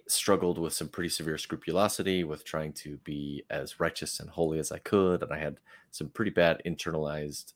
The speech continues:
um, uh, I had internalized some of the scriptures really, uh, in a way that was unhealthy for me. As soon as I got rid of those beliefs,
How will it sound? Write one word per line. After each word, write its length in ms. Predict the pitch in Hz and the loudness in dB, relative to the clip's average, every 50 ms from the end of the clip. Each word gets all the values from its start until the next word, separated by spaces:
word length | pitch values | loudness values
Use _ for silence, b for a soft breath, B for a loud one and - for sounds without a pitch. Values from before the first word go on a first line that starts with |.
| _ - | _ -14
um, 340 | 78 71 64 60 64 - - _ _ _ _ _ _ _ _ _ _ _ _ _ _ - - - | -12 -12 -10 -10 -12 -14 -16 _ _ _ _ _ _ _ _ _ _ _ _ _ _ -6 -2 0
uh, 100 | - - - - - - | 0 0 -2 -2 2 4
I 60 | 95 | 4
had 120 | 90 90 90 | 4 4 2
internalized 560 | 90 87 - - - 110 98 90 87 82 - | 0 -2 0 4 6 8 8 8 8 8 6
some 140 | - 85 78 | 2 -2 -4
of 40 | 76 | -4
the 40 | - | -6
scriptures 360 | - - 73 - 69 65 71 | -6 -8 -8 -8 -10 -10 -6
really, 300 | 76 73 73 73 73 _ B B B B B B B B B B - | -6 -4 -4 -4 -6 _ B B B B B B B B B B -8
uh, 160 | 73 71 69 - | -6 -6 -4 0
in 100 | 87 85 | 0 2
a 40 | 78 | 4
way 180 | 73 82 82 | 4 4 4
that 80 | 76 67 | 4 2
was 120 | 64 76 | 0 0
unhealthy 380 | 78 71 - - 69 69 - 71 | -2 -2 -2 -4 -4 -4 -6 -10
for 160 | - - 69 | -12 -12 -12
me. 200 | 71 73 80 85 _ _ _ b b b b b b b b b b _ - | -12 -12 -14 -16 _ _ _ b b b b b b b b b b _ 0
As 140 | 87 85 - | 2 2 2
soon 320 | - - 104 107 113 113 | 2 4 6 6 6 6
as 200 | 110 107 95 - | 6 4 4 2
I 140 | 80 80 85 | 2 0 0
got 260 | - - 78 76 - - - | 0 0 -2 -2 -4 -6 -4
rid 200 | - 82 82 80 | -2 -2 0 0
of 160 | 85 82 - | 0 -2 -2
those 280 | - 82 80 80 78 - | -4 -2 -2 -2 -4 -6
beliefs, 720 | - - 73 71 82 101 120 131 - - - - - - | -6 -4 -2 -2 0 -2 -2 -4 -6 -8 -8 -8 -8 -12